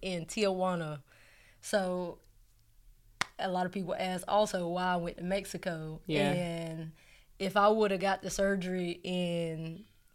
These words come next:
Speaker 1: hi-, anywhere in the
Speaker 2: California.
Speaker 1: United States, especially
Speaker 2: Yeah.
Speaker 1: California, I would've been paying, like, twenty, thirty bands for everything I got done. I
Speaker 2: Yeah.
Speaker 1: paid eight thousand or eighty-five hundred
Speaker 2: And did a
Speaker 1: for
Speaker 2: really good job.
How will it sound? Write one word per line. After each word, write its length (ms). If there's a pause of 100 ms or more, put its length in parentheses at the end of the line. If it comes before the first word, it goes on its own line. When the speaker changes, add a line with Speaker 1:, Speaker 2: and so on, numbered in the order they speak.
(260)
Speaker 1:
hi-, 120 (220)
anywhere 0
in 80
the 60
Speaker 2:
California. 600
Speaker 1:
United 340
States, 460
especially 420
Speaker 2:
Yeah. 80
Speaker 1:
California, 480
I 100
would've 120
been 120
paying, 220
like, 180
twenty, 260
thirty 300
bands 500
for 120
everything 440
I 120
got 220
done. 240 (220)
I 40
Speaker 2:
Yeah. 180
Speaker 1:
paid 280
eight 340 (320)
thousand 760
or 320
eighty-five 440
hundred 460 (640)
Speaker 2:
And 160
did 120
a 40
Speaker 1:
for 60
Speaker 2:
really 200
good 180
job. 420